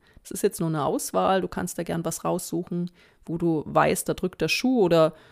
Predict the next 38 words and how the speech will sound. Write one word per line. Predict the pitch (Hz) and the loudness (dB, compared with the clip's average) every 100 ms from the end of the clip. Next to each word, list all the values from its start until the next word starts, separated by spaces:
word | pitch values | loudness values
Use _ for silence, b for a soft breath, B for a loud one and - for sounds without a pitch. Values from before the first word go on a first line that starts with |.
| B B | B B
wow, | 160 190 220 | 6 8 6
da | 156 | 4
könnte | 160 180 180 | 2 0 0
ich, | 175 | 0
da | 151 | 2
habe | 156 | 2
ich | |
noch | 165 | 2
gar | - 165 | 4 4
nicht | 294 - | 4 2
drüber | 190 | 2
nachgedacht, | 160 175 - 175 175 - - | 4 2 0 0 0 -2 -10
da | |
könnte | - 156 170 | -6 -6 -6
ich | - | -6
mich | 165 | -6
mal | 160 | -4
ransetzen. | 147 147 165 151 - 160 156 _ _ _ _ _ b b b b | -4 -4 -4 -6 -8 -12 -12 _ _ _ _ _ b b b b
Schau, | - 190 311 320 | 0 4 4 4
wie | 226 | 2
es | 220 | 0
in | 185 | -2
diesen | 190 277 - | 0 0 0
einzelnen | 170 185 - 180 175 | 0 0 -2 -2 -2
Bereichen | 160 147 170 - 180 | -4 -4 -4 -2 -4
um | 165 | -6
dich | 165 - | -8 -8
steht | - 151 160 165 | -8 -6 -6 -6
und | 160 156 | -4 4
wo | 185 220 | 6 6
du | - | 4
etwas | - 170 - | 2 -2 -2
ändern | 156 156 160 | -4 -2 -4
möchtest, | 156 - 160 165 - _ _ _ | -6 -10 -14 -16 -18 _ _ _
hin | - 247 320 | 2 2 2
zu | - 160 | -2 -4
deinem | 147 139 165 185 190 | -2 -2 0 0 -2
Traumleben. | - - 147 151 147 151 151 156 | -6 -6 -4 -2 -4 -6 -8 -12